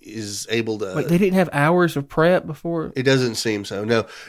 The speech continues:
Speaker 1: no. Kevin Crane actually, uh, kind of went at him and, and got a rise out of him a few times, made him look kind of stupid at times. It was, it was rough. It was rough on Ryan. And, uh, Crane, you know, the prosecutor, who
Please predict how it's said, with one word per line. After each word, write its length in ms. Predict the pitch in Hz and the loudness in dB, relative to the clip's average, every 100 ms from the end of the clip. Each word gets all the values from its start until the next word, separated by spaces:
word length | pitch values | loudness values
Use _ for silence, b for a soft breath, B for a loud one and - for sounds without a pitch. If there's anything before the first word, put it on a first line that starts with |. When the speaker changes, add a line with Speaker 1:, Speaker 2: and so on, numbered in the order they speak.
| - | 2
Speaker 1:
no. 120 | 139 | 2
Kevin 420 | 135 - 180 180 | 2 2 4 4
Crane 420 | 135 139 143 127 | 4 4 4 4
actually, 680 | 107 113 107 - 113 107 101 | 4 2 0 -2 0 0 0
uh, 280 | 87 98 95 | 0 0 -2
kind 160 | 92 117 | -2 0
of 60 | |
went 140 | 113 107 | 2 4
at 180 | 113 113 | 4 4
him 180 | 107 | 2
and, 380 | 104 101 101 104 _ _ - | 0 -4 -6 -10 _ _ -14
and 120 | 107 | -2
got 120 | 113 | 0
a 40 | 104 | 4
rise 320 | 107 113 110 | 6 4 4
out 60 | 110 | 0
of 60 | |
him 20 | |
a 40 | 104 | -2
few 120 | 117 | -6
times, 180 | 110 104 | -4 0
made 80 | 110 | 0
him 100 | 110 | 0
look 120 | 110 | -4
kind 120 | 107 | -8
of 60 | 92 | -10
stupid 500 | - 107 110 107 107 | -8 -4 0 0 0
at 140 | - | -6
times. 540 | 104 110 110 107 104 - _ _ _ _ | -6 -4 -4 -6 -10 -18 _ _ _ _
It 120 | 120 | 4
was, 300 | 123 120 107 | 6 4 2
it 120 | 131 208 | 2 4
was 160 | 139 | 4
rough. 280 | 123 127 101 | 6 6 6
It 60 | 160 | 4
was 120 | 190 | 6
rough 220 | 143 175 | 4 4
on 140 | 120 113 | 2 2
Ryan. 400 | 107 98 104 - b b 127 | 0 -4 -6 -12 b b 0
And, 360 | 123 117 113 | 2 2 2
uh, 220 | 110 107 | 2 0
Crane, 480 | 104 - 143 143 120 | -2 2 4 6 4
you 80 | 120 | 4
know, 60 | 113 | 2
the 60 | |
prosecutor, 720 | - 139 139 127 113 104 110 107 | 2 2 2 -2 -4 -2 -2 0
who 420 | 110 104 104 | 0 0 -6